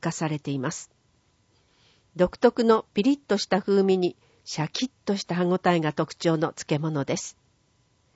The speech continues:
二千九年にザ・広島ブランド味わいの一品に認定されました。広島育ちとは、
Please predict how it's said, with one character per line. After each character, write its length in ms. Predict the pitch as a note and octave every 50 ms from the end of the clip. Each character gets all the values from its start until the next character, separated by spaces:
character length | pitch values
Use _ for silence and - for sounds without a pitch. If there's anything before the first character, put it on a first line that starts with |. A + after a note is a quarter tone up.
| _ _ _ _ _ _ _ _ _ -
二 100 | F3+ F3+
千 300 | - - C4 C4 C4+ B3+
九 240 | - - A#3+ A3+ A3
年 300 | G#3+ G#3 G3 F#3 F3 E3
に 200 | E3 D#3+ D3 - _ _ _ _ _ _ _ _ _ _ -
ザ・ 360 | D3 C#3+ F3 D#3+ C#3 - - _
広 400 | _ - - F#3 G3 A#3 C4 -
島 240 | C4+ B3 B3 B3
ブ 140 | A#3 G#3+ A3+
ラ 160 | A#3 A3 A3
ン 100 | G#3 F3
ド 200 | C#3 D3+ C3 - _ _
味 320 | - D3 D#3+ - G#3+ A#3 A#3+
わ 120 | A#3+ A#3
い 80 | A3+ A3
の 140 | G#3+ G#3+ G#3
一 100 | G3+ _ _ -
品 220 | - G3 F#3+ F#3 F#3
に 180 | F3+ F3+ - - -
認 160 | E3 E3 D#3
定 240 | C#3+ - - D3 D3+
さ 180 | D3+ - D#3+ D3
れ 120 | D3 C#3
ま 120 | C3 C3+
し 140 | D#3+ - -
た。 160 | - - - _ _ _ _ _ _ _ _ _ _ _ _ _ _ _ _ _ _ _ _ _ _ _ _ _ _ _ _ _ _ _ _ _ _ _ _ _ _ _ _ _ _ _ _ _ _ _
広 320 | _ - G#3 A#3 C4 D4 -
島 180 | C4+ B3 B3
育 300 | C4+ - B3 A3+ A3 A#3
ち 140 | - - -
と 80 | - E3+
は、 180 | E3 E3+ -